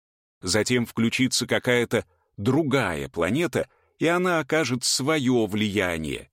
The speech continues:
Все это нужно фиксировать. Главное — правильно использовать влияние планет,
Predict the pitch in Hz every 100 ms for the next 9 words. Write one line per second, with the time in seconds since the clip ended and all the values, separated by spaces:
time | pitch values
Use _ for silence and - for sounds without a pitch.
0 | _ _ _ - - 120 131 120 117 107
1 | 120 95 107 - 110 - - 113 135 131
2 | 87 73 - _ _ _ - 85 104 135
3 | 113 123 113 - - 113 110 117 90 80
4 | 80 80 - - 127 101 101 95 87 98
5 | 101 104 101 98 92 - 101 104 104 82